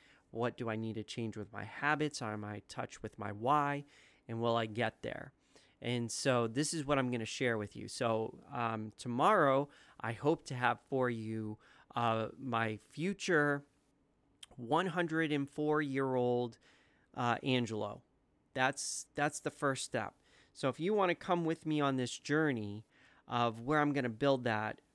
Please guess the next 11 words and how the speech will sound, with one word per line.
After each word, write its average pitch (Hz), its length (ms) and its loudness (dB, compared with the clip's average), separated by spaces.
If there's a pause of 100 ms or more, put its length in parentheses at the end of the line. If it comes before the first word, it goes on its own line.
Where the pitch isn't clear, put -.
(160)
but 123 200 2
that's, 160 280 0
like, 151 180 -2
the - 80 -2
future, 127 640 -4
like, 104 300 -8 (140)
way, 143 200 0
way 131 200 -2
future. 123 680 -6 (1400)
I 147 140 0
figured 165 580 2